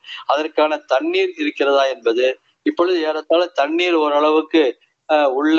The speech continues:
செய்தி பதிவாகி வருகின்றது. அதனால் அங்கே இருக்கின்ற தண்ணீரை பயன்படுத்தி அதை நாம், அஹ்,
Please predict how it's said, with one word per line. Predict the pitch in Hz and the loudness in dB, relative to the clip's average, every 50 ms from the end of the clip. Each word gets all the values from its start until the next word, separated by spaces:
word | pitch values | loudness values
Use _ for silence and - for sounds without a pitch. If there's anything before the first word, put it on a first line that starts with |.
| 156 147 131 | 0 -2 -2
செய்தி | - 143 143 143 147 156 151 147 | 0 0 2 2 2 0 0 0
பதிவாகி | 131 131 151 156 160 156 156 147 | -2 0 0 0 0 0 0 -2
வருகின்றது. | 135 123 127 135 139 139 139 120 - - 123 143 160 165 - _ _ _ _ _ _ - | -4 -4 -4 -4 -4 -6 -6 -4 -4 -2 0 0 0 0 -2 _ _ _ _ _ _ 0
அதனால் | 135 139 147 160 175 175 | 0 2 2 0 -2 -2
அங்கே | 165 135 139 143 139 143 | -4 -6 -8 -6 -4 -2
இருக்கின்ற | 147 147 151 - 165 160 160 156 | -2 -2 0 0 0 0 0 -2
தண்ணீரை | 151 - 135 135 143 156 165 156 160 156 | -2 -2 -2 0 0 0 2 2 2 0
பயன்படுத்தி | 156 147 143 139 139 135 139 135 - 156 156 147 | 0 0 -2 -2 -2 -4 -4 -2 0 0 0 2
அதை | 139 135 135 135 | 2 0 0 0
நாம், | 131 127 131 131 127 - _ - - - - _ | 0 0 0 0 -2 -6 _ -20 -20 -20 -6 _
அஹ், | - 131 131 131 127 127 | 0 2 4 4 2 2